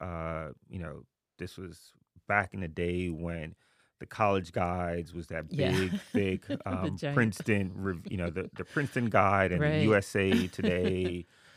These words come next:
Speaker 1: um, list of colleges.
Speaker 2: Mm-hmm.
Speaker 1: And so I did the, you know, thing that any other big brother who's
Speaker 2: Yes,
Speaker 1: now
Speaker 2: yes.
Speaker 1: attending an Ivy League school
Speaker 2: Mm-hmm.
Speaker 1: would do.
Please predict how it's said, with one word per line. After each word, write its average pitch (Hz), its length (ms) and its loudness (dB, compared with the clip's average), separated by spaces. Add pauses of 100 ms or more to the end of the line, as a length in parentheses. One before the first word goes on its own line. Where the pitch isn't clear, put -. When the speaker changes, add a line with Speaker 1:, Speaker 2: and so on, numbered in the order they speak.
(100)
Speaker 1:
um, 82 460 0
list 92 200 -4
of - 120 -18
colleges. 85 1160 -2 (100)
Speaker 2:
Mm-hmm. 92 100 -8
Speaker 1:
And 85 720 -8
so 82 540 -4 (1080)
I 104 120 -2
did 107 500 2 (100)
the, 90 540 0 (160)
you 95 100 -6
know, 85 260 -6
thing 104 220 -2
that 92 220 -2 (500)
any 104 340 0 (100)
other 92 280 -2
big 85 420 -6
brother 90 360 2
who's 87 300 -2
Speaker 2:
Yes, 92 80 -4
Speaker 1:
now 92 520 0
Speaker 2:
yes. - 80 -20 (100)
Speaker 1:
attending 90 420 -4
an 82 80 0
Ivy 87 300 -2
League 82 260 -8
school 82 560 -10
Speaker 2:
Mm-hmm. 131 220 -10
Speaker 1:
would - 240 -12
do. 80 460 -6